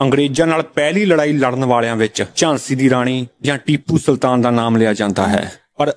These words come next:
ਅਸਲ ਗੱਲ ਤਾਂ ਇਹ ਹੈ ਕਿ ਅੰਗਰੇਜ਼ਾਂ ਵਿਰੁੱਧ ਪਹਿਲੀ ਲੜਾਈ ਲੜਨ ਵਾਲੇ ਸਨ ਜਥੇਦਾਰ ਬਾਬਾ ਹਨੂਮਾਨ ਸਿੰਘ ਜੀ, ਜੋ ਕਿ ਨੱਬੇ ਸਾਲ ਦੀ ਉਮਰ ਵਿੱਚ ਇੱਕ ਨੌਜਵਾਨ ਵਾਂਗ ਲੜੇ ਅਤੇ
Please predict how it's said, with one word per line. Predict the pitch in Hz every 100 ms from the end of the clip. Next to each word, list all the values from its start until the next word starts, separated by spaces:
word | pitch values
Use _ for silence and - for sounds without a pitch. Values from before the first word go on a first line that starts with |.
| 143
ਅਸਲ | - 147
ਗੱਲ | 135 131
ਤਾਂ | 139 127
ਇਹ | 127 135
ਹੈ | 120 101 101 - _ -
ਕਿ | 147
ਅੰਗਰੇਜ਼ਾਂ | 127 131 120 143
ਵਿਰੁੱਧ | 131 127 117 104 _
ਪਹਿਲੀ | 139 151 196
ਲੜਾਈ | 170 135 131
ਲੜਨ | 120 117 120
ਵਾਲੇ | 113 110 101
ਸਨ | 110 104 110 - _ -
ਜਥੇਦਾਰ | 127 127 139 123 117
ਬਾਬਾ | 110 104 107 110 110 - _
ਹਨੂਮਾਨ | 127 127 117 104
ਸਿੰਘ | 101 107 107
ਜੀ, | 101 87 - _ 120
ਜੋ | 143
ਕਿ | - 165
ਨੱਬੇ | 139 127 123 175
ਸਾਲ | - 143 139
ਦੀ | 139
ਉਮਰ | 127 120
ਵਿੱਚ | 117 -
ਇੱਕ | 135
ਨੌਜਵਾਨ | 131 113 120 127 135 123
ਵਾਂਗ | 117 120
ਲੜੇ | 120 104 104 101 -
ਅਤੇ | 120 127 117